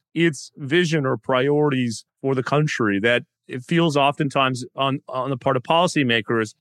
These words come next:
like the relationship has become kind of inherently transactional, where individual businesses or sectoral representatives come in and they demand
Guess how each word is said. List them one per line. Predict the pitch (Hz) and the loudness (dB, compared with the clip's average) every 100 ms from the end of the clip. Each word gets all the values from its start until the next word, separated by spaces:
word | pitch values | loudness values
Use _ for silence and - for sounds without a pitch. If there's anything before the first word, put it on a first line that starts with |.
| - | -8
like | 139 | -4
the | 135 | -2
relationship | 127 127 131 147 131 131 120 | 0 0 0 -2 -2 -2 -2
has | 113 | -4
become | 123 - 120 117 | -4 -2 -2 0
kind | 123 120 | 0 0
of | |
inherently | 113 110 123 139 131 | 0 0 0 0 -4
transactional, | - 120 107 117 120 - - 117 98 92 | -2 -2 0 0 0 -2 -4 -2 -4 -6
where | - 135 135 | -2 0 2
individual | 143 139 135 131 127 | 2 0 -2 -2 -2
businesses | 120 113 123 - 127 123 107 | -2 -2 -4 -2 -2 0 -2
or | 107 | -4
sectoral | - 120 127 120 117 | -4 -4 -2 0 2
representatives | 113 123 110 113 117 104 | 0 -2 -2 -2 -4 -4
come | 120 117 | -4 -2
in | 113 | -2
and | 110 | 0
they | 110 | -2
demand | 110 113 110 110 113 107 | -2 -2 0 0 0 -2